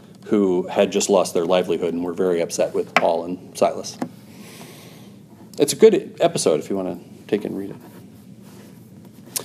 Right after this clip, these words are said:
So, all of this is, to a degree, a calling for guidance. And y-,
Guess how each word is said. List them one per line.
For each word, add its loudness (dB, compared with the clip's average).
So, 6
all 10
of 2
this 2
is, 6
to 4
a 4
degree, 4
a 2
calling 4
for -2
guidance. 0
And 6
y-, -8